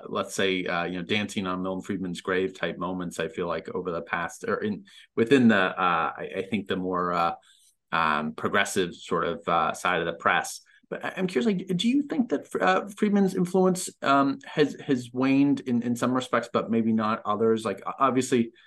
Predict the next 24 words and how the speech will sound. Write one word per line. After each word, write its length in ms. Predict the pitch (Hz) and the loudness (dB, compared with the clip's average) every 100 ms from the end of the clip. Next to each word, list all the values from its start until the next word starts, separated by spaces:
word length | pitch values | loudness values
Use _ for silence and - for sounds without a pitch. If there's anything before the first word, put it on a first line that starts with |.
| _ _ - | _ _ -2
many 180 | 123 123 | 2 4
young 220 | 123 131 | 2 0
people 320 | - 110 110 | -2 0 -2
today, 340 | - 110 104 | 0 -2 0
I 40 | 101 | -2
think, 180 | 104 95 | -4 -6
aren't 240 | 101 101 | -4 -4
as 160 | 98 - | -6 -6
familiar, 720 | 104 98 101 98 95 92 - _ _ _ | -6 -4 -2 0 2 2 -2 _ _ _
uh, 380 | - 90 87 90 | 0 2 2 2
with 160 | 101 101 | 0 0
his 140 | 95 | 0
ideas 380 | 101 95 98 92 | 0 0 -2 -2
unless, 340 | 92 85 - | -4 -6 -8
like, 160 | - - | -12 -6
they've 160 | 90 | -6
gone 520 | 87 85 85 85 82 - | -2 0 0 0 -4 -10
on 120 | 85 | -2
YouTube 500 | 110 120 - 117 110 | 2 2 4 4 4
to 100 | - | 0
watch, 500 | 92 87 90 - - - | 0 2 0 -6 -14 -10
you 140 | 95 | -8
know, 160 | 85 80 | -6 -6
his 280 | 80 - | -10 -12